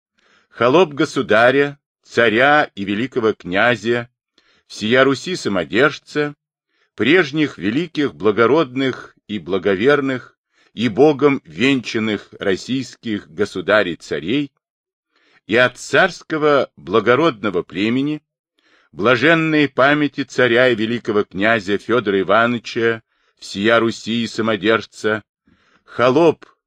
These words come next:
благоцветущей отрасли Михаила Федоровича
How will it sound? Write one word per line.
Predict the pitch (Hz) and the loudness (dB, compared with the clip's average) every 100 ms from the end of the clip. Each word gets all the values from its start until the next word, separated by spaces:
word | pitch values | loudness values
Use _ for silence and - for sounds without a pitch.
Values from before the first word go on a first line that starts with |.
| _ _ _ | _ _ _
благоцветущей | 71 107 110 123 113 123 151 165 - - 123 - | -4 -2 0 -4 -6 -6 -4 -6 -6 -8 -8 -2
отрасли | 123 139 143 143 139 147 143 _ _ _ _ _ | 0 0 -6 -10 -8 -8 -8 _ _ _ _ _
Михаила | 82 104 123 131 165 151 | -8 -4 2 2 4 2
Федоровича | - 113 143 131 127 117 - - 95 80 | 0 2 2 2 -2 -2 -6 -4 -2 -4